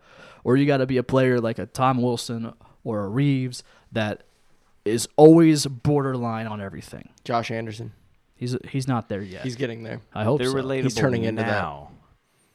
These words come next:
Speaker 1: Here's the
Speaker 3: But
Speaker 1: thing.
Speaker 3: it's a
Speaker 1: Think
Speaker 3: very
Speaker 1: about,
Speaker 3: temporary.
Speaker 1: think about this from a nascar perspective.
Speaker 3: Ah!
Speaker 1: Okay?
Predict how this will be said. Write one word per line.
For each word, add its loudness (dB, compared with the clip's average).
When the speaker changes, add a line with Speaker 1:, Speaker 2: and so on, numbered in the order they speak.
Speaker 1:
Here's -2
the -6
Speaker 3:
But 4
Speaker 1:
thing. 4
Speaker 3:
it's 2
a 2
Speaker 1:
Think 6
Speaker 3:
very 4
Speaker 1:
about, 2
Speaker 3:
temporary. -4
Speaker 1:
think 4
about -2
this -18
from -2
a -2
nascar 2
perspective. -8
Speaker 3:
Ah! 10
Speaker 1:
Okay? 0